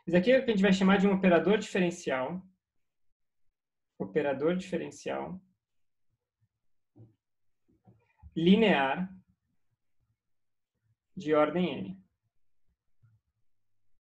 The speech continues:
Tá? Por que que ele é um operador? Tá? Ou seja, por que que ele é um operador? Porque ele opera em funções pra produzir novas funções. Então, tipo, ou seja,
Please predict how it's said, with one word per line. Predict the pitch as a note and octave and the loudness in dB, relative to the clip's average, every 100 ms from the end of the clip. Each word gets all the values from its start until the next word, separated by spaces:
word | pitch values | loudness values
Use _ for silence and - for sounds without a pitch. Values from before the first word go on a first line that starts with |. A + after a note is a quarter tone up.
| _ _ _ _ _ _ _ _ _ | _ _ _ _ _ _ _ _ _
Tá? | E3 - - _ _ _ _ _ _ _ _ _ _ - - _ _ | -6 -6 -10 _ _ _ _ _ _ _ _ _ _ -20 -20 _ _
Por | G#3 | 2
que | C#4 | 2
que | C4+ | 6
ele | C4 | 8
é | A#3 | 8
um | |
operador? | G#3 G#3 G3 - D3 B2 - - _ _ _ _ | 8 6 6 6 4 0 -8 -20 _ _ _ _
Tá? | F3 | -4
Ou | F#3+ - _ | -4 -8 _
seja, | - D#3+ | -4 -2
por | - | 0
que | A3+ | 0
que | A3+ | 4
ele | G#3 | 4
é | |
um | F#3+ | 4
operador? | F#3+ F3+ C#3+ C#3 | 6 4 2 -4
Porque | - - G3+ F#3+ | -6 2 2 6
ele | G3 | 6
opera | G#3+ G3 A3 B3 G3+ C#3 C3+ - _ _ _ _ _ _ _ _ - | 6 6 6 8 6 4 -2 -12 _ _ _ _ _ _ _ _ 0
em | E3+ | 0
funções | - D#3 - D#3 D3 F#3+ - - _ _ _ _ _ _ _ _ _ _ | 2 -2 -2 -4 -2 -4 -6 -16 _ _ _ _ _ _ _ _ _ _
pra | F3+ | 2
produzir | F#3 F#3+ F3+ F#3+ | 6 4 6 4
novas | G3 F#3+ F#3+ | 6 4 2
funções. | B3 - E3 C3+ | -2 -2 -2 -2
Então, | C#3+ E3+ | -2 -2
tipo, | E3+ F3+ | 0 -2
ou | - | -2
seja, | E3 D#3+ C#3 | -2 -4 -4